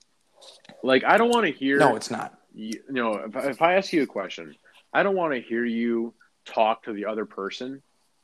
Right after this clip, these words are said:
Speaker 1: I wanna hear you talk to the people.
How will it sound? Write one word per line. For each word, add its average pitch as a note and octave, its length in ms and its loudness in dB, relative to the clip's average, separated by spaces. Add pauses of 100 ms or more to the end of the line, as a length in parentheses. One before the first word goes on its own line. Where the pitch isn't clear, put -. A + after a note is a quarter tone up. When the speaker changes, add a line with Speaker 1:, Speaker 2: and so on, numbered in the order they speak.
(960)
Speaker 1:
I C3 100 2
wanna F#3+ 200 4
hear D3 120 2
you B2+ 100 0
talk A2+ 300 -2
to G#2 60 -12
the F2+ 80 -12
people. - 420 -14